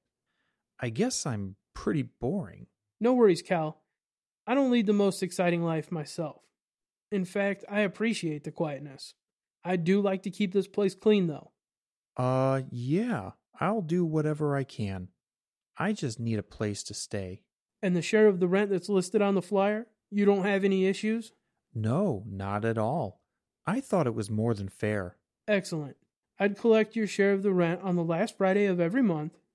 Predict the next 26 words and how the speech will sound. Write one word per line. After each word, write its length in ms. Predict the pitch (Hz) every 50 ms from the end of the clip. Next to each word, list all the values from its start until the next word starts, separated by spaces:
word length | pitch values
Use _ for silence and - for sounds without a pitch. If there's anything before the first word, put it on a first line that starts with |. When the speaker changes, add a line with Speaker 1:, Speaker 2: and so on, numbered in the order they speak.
| _ _
Speaker 2:
then 180 | 185 185 175
I 100 | 170 165
write 220 | 156 160 170 180 185
a 40 | 180
personal 440 | 180 - 196 180 - 220 208 214
check 260 | 214 - 202 185 180 185
to 80 | 185
Mister 300 | 180 180 175 175 - 170
Fertinelli, 560 | 165 - 185 175 165 170 175 170 170 165 156
the 80 | 156 165
landlord. 540 | 160 170 175 175 165 156 151 143 135 135 - _ _ _ _ _ _ _ _ _ _ _
Do 80 | - 175
you 60 | 185
have 160 | 220 233 220
any 140 | 233 233 233
other 160 | 226 220 233
questions? 600 | 220 - 226 240 226 - - 247 247 233 - _ _ _ _ _ _ _ _ _ _ _ _ -
Speaker 1:
Is 160 | 175 175 170
there 180 | 180 175 -
anything 480 | 208 226 277 311 302 - - 269 247 220
I 80 | 202 196
should 240 | - - 180 -
know 320 | 160 139 135 139 151 170 165
about 320 | 131 117 123 127 139 -
the 120 | - 135 120
apartment? 600 | 107 _ - 107 104 110 - - 208 226 220